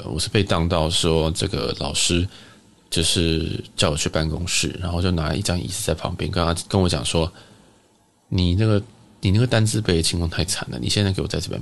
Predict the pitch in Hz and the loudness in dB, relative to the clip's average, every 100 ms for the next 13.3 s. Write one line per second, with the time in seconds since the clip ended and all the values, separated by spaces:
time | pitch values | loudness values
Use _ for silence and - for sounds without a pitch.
0 | 110 - - - - _ _ - - - | -6 -6 -8 -20 -20 _ _ -6 -6 -6
1 | - - - _ _ _ _ _ _ - | -20 -20 -20 _ _ _ _ _ _ -2
2 | 110 - 151 - 120 151 165 - 82 120 | 0 2 2 4 2 4 2 0 0 0
3 | 127 131 98 - - - - - 90 - | 2 2 2 0 -4 -2 -2 -2 -2 -2
4 | 90 85 82 78 50 - - _ - 98 | -2 -2 -2 -4 -6 -12 -20 _ -6 -6
5 | - 80 92 87 131 95 95 87 80 80 | -4 -4 -2 0 0 0 -2 -2 -2 -2
6 | 78 - 76 76 - 107 - 110 107 - | 0 0 -2 -2 -4 -8 -4 0 2 2
7 | 95 80 98 95 76 - 60 50 - 67 | 2 2 2 2 0 -4 -6 -6 -4 -2
8 | 92 127 - 107 71 78 76 - 80 95 | 0 0 -2 -2 -4 -4 -4 -4 0 2
9 | 98 80 82 - - - - - 117 87 | 2 0 -2 -4 -14 -20 -8 0 2 2
10 | 80 98 104 - 104 92 87 73 - 50 | 2 0 0 0 -2 0 -2 -4 -6 -6
11 | - - - - _ _ - 104 170 131 | -8 -16 -20 -20 _ _ 0 4 4 4
12 | 131 127 120 98 92 98 156 131 98 101 | 0 0 0 0 -2 0 2 2 2 2
13 | 101 104 120 | 2 0 0